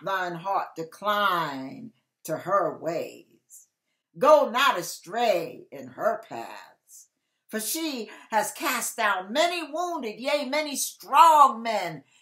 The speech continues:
have been slain by her. Her house is the way, the way, the way to hell,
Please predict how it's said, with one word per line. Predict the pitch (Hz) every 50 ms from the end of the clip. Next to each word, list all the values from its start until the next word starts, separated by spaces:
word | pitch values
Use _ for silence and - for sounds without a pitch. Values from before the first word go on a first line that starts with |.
| _ _
have | - 190 190 160 160
been | 175 170 165
slain | 160 - - - 208 226 233 233 226 226 208 180 170 151 143 139 120 - - _ _ _ _ _ _ _ -
by | 196 208 202 170 156 151
her. | 151 156 147 135 120 - - _ _ _ _ _ _ _ _
Her | - 175 160
house | 156 - 254 269 226 180 - - - - - - _ _ _ _ _ _ _ _
is | - 214 220 202 185 170 156 -
the | 170 165 160 156
way, | 156 151 165 214 247 269 269 269 262 247 240 233 220 208 196 185 180 170 170 165 165 156 147 139 - - - -
the | - 190 208 208
way, | 202 208 262 277 285 285 277 269 262 247 226 214 196 180 165 143 135 - - - 147
the | 175 202 214 214
way | 214 220 247 262 277 285 277 269 262 226 202 170 - _ _ _ _ -
to | 220 208
hell, | 202 - 226 240 226 214 185 156 143 127 - - -